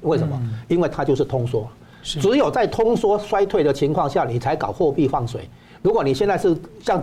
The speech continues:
Speaker 1: 美国就业市场很绷很紧的情况，总需求很高的情况下，
Speaker 2: 嗯。
Speaker 1: 你不是去做那个量化宽松，你去做量化退场、量化紧缩。所以你可以看出来，中共还在货币放水嘛，这大家都看得到的嘛。所以你，你从这个来，嗯，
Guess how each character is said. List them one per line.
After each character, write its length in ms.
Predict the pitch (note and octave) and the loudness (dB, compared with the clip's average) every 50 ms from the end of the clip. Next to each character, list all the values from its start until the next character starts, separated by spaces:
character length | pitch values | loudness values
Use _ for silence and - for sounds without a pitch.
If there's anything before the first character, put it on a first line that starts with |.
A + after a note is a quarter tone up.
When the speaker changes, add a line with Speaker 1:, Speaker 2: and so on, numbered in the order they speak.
| - - | -4 -4
Speaker 1:
美 120 | C#3 C3+ | -2 -2
国 160 | A#2 C3+ C3 | 0 0 -2
就 160 | C3 A3+ G#3 F#3 | 2 2 2 2
业 100 | F#3 F3 | 2 2
市 120 | F#3+ D#3+ | 0 0
场 160 | - B2 A#2+ A#2 | -2 -2 -2 -2
很 100 | B2 A#2+ | -4 -4
绷 160 | - F3+ E3+ C#3+ | -2 -2 -2 0
很 140 | B2 D3 C#3+ | 0 0 0
紧 160 | - G#2+ G2+ | 0 -2 -4
的 80 | A2+ A2 | -4 -6
情 180 | - A#2 A#2+ | -4 -4 -4
况， 140 | C3 C#3 C3 - - - - - | -2 -4 -4 -6 -12 -16 -6 -4
总 160 | F#3 C#3 C3 | -2 0 0
需 180 | B2+ G3 G3 - | 0 0 0 2
求 140 | D3 C3+ | 2 2
很 160 | A2 A2+ A2+ A2+ | 2 0 -2 -2
高 180 | - D#3 D3+ | -2 0 0
的 100 | D3 C3+ | 0 0
情 180 | - - A#2+ B2+ | -2 -2 -2 -2
况 180 | D3+ D3+ E3+ | 2 2 2
下， 100 | D#3 C3 | 2 2
Speaker 2:
嗯。 80 | A2 - - - - | 0 -2 -8 -10 -4
Speaker 1:
你 120 | C3 C3 B2 | 0 0 0
不 200 | B2+ C3+ D#3 F3 | 2 2 0 2
是 160 | F3+ F#3 D3+ | 2 0 0
去 140 | - E3+ - | 0 -2 -2
做 340 | - F#3+ D#3 C3+ A2+ - - - - - - - | 0 0 0 0 0 -2 -8 -18 -20 -20 -16 -6
那 100 | - E3+ | -4 -4
个 260 | C#3 C#3 C3 A#2 A2 - - - - | -2 -2 -2 -4 -4 -8 -14 -12 -4
量 220 | - D#3+ E3+ D3 B2+ | -2 0 0 0 0
化 140 | D3+ D#3 | 0 -2
宽 240 | C3+ - D#3 C3 C3 | 0 0 -2 -2 -2
松， 160 | B2+ C#3+ B2 - | 0 -2 -2 -2
你 120 | A#2 B2+ B2 | -2 -4 -2
去 120 | - E3+ | -2 -2
做 280 | B2+ - E3 C3+ C#3 - - | 0 2 0 0 0 0 0
量 180 | F#3+ D#3 C3 | -2 -2 -2
化 160 | A#2+ - C3 - | -2 -4 -4 -4
退 220 | - - D3+ G#2+ | -2 -2 -2 -2
场、 200 | - - - C3+ | -2 -6 -4 -2
量 160 | D#3+ D#3+ C3 | -2 -2 0
化 140 | B2+ D#3 D3 | -2 -2 -4
紧 200 | A2 - A#2 - - | -4 -4 -6 -8 -6
缩。 200 | - B2+ A#2 A#2+ - - - - - - | -10 -8 -8 -10 -12 -16 -20 -20 -14 -2
所 120 | - F#3 | -2 0
以 40 | - | 0
你 60 | F#3 | 2
可 100 | - G3+ | 2 2
以 60 | F#3+ | 0
看 180 | - - F#3+ D#3+ | 2 2 0 2
出 100 | E3 F3+ | 2 2
来， 120 | C#3+ B2 | 2 2
中 180 | - - E3+ E3+ | 0 0 0 2
共 120 | F3 E3+ | 2 0
还 100 | - C#3+ | 0 0
在 140 | C3+ D#3 C#3+ | 0 0 -2
货 160 | C#3 - D#3+ | 0 0 -2
币 120 | D3 D#3+ C#3+ | 2 2 2
放 160 | B2+ C3 A#2+ | 2 2 -2
水 140 | A#2+ A#2 F#2+ | -2 -4 -6
嘛， 80 | F2 - | -4 -4
这 80 | F3 | -2
大 120 | D3 E3+ D3+ | 0 0 0
家 80 | D3 | 0
都 60 | D3 - | 0 0
看 140 | - D#3+ | -2 -2
得 80 | B2 A#2 | -4 -2
到 200 | A#2+ - A#2+ G#2+ | -2 -2 -2 -2
的 60 | A#2 F#2 | -4 -8
嘛。 120 | G2+ G2+ - - - - - - | -14 -16 -18 -20 -20 -20 -12 -2
所 120 | - F#3+ | 0 2
以 60 | F3+ | 2
你， 120 | D3+ C#3+ C#3+ | 2 0 0
你 100 | C#3+ D3 | 0 0
从 160 | C3 D#3+ F#3 G3+ | 0 0 0 0
这 60 | A3+ | 0
个 80 | F#3 | 2
来， 180 | C#3+ C3 C#3+ C#3 - - - - - - - - - - - - - | 2 0 0 -2 -4 -10 -20 -20 -20 -20 -20 -20 -20 -20 -20 -12 -8
嗯， 140 | B3+ C4 | -8 -8